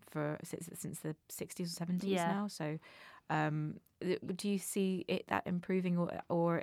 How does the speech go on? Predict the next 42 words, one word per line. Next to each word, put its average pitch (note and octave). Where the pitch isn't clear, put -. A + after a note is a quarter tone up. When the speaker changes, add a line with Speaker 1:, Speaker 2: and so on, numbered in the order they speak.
Speaker 1:
are -
people F3
still F3
glossing E3
over E3+
that? D3+
Speaker 2:
I G#3
think A3
people A3+
are G3+
still G3+
sort F3+
of F#3
glossing F3
over E3
it. D3
I D3
think F3
there G3+
is G3
growing F#3
awareness E3+
of D3+
it, E3+
but -
I -
think F3
that -
people F3
need E3
to -
do F3
better. -
And F#3
I've F3
worked F#3
in F3
all E3+
sorts -
of E3
different E3+
places D#3+